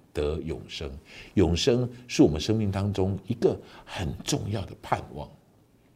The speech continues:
也许我们不常想到这件事，但今天在我们谈到盼望的这件事的最后一讲的时候，我觉得我们需要好好去思考这个人生挺重要的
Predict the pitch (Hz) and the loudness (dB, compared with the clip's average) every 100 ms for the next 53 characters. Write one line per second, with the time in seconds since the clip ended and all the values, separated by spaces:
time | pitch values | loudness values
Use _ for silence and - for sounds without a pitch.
0 | _ _ - 135 185 127 76 143 - 147 | _ _ -4 -2 0 0 0 -2 -2 -4
1 | - - 85 98 87 80 - 80 - - | -4 -2 2 4 2 0 -2 -4 -6 -20
2 | - - 80 - 98 90 95 90 - - | -18 -8 -6 0 0 4 4 2 -4 -14
3 | - - _ - 98 76 71 69 - - | -20 -20 _ 0 0 2 -2 -6 -10 -20
4 | - 80 82 90 - 95 82 82 76 90 | -8 -4 -2 -2 0 2 4 2 0 -4
5 | 82 90 85 - - 90 95 104 101 - | -4 -4 -4 0 0 2 0 -4 -4 -6
6 | - 180 - - 76 - - - - _ | -6 -8 -8 -10 -12 -12 -20 -20 -20 _
7 | _ _ - - - 80 - 92 113 90 | _ _ -20 -20 -4 -4 2 2 4 0
8 | 76 73 101 139 143 120 113 101 - - | -2 -4 -2 0 0 0 -6 -8 -6 -6
9 | - 190 - 82 113 87 87 87 113 113 | -4 -4 -4 0 2 4 2 0 -2 -2
10 | 80 65 - 120 80 98 71 | -6 -6 0 0 0 -4 -6